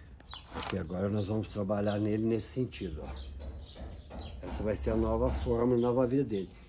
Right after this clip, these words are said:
E esse pedacinho aqui, ó, eu vou colocar ele na água, que eu vou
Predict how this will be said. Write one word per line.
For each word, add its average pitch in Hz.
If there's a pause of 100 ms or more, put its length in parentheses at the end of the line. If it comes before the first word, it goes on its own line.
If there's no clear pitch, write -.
(140)
E 117
esse 123
pedacinho 113
aqui, 170
ó, 107 (920)
eu 92
vou 101
colocar 101
ele 98
na 110
água, 117 (1000)
que 123
eu 113
vou 113